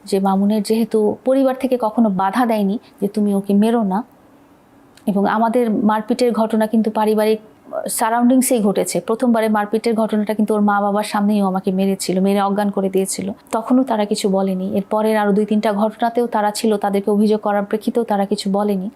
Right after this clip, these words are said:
ঘরের, আহ, গণ্ডি পেরিয়ে এসে যখন বাইরে মারপিট করেছে, তাকে র্যাব ধরে নিয়ে গেছে বা ডিবি ধরে নিয়ে গেছে, তাকে শুধু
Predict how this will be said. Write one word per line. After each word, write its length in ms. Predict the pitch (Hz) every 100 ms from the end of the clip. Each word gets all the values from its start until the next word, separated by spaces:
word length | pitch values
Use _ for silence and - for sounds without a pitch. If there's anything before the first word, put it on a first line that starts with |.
| 185
ঘরের, 280 | 208 220 220
আহ, 560 | - _ - 190 190
গণ্ডি 320 | 190 220 220
পেরিয়ে 280 | 226 226 214
এসে 160 | 214 214
যখন 300 | 208 214 196
বাইরে 320 | 214 220 247
মারপিট 360 | 233 220 226 -
করেছে, 460 | 220 208 - 202 - - - -
তাকে 240 | - 214 214
র্যাব 220 | 208 214 208
ধরে 200 | 233 233
নিয়ে 220 | 226 214
গেছে 360 | 202 196 233 - -
বা 320 | 190 196 190 185
ডিবি 300 | 226 226 233
ধরে 240 | 233 208
নিয়ে 180 | 202 185
গেছে, 280 | 190 - 370 - - -
তাকে 240 | 208 220
শুধু 340 | - 214 208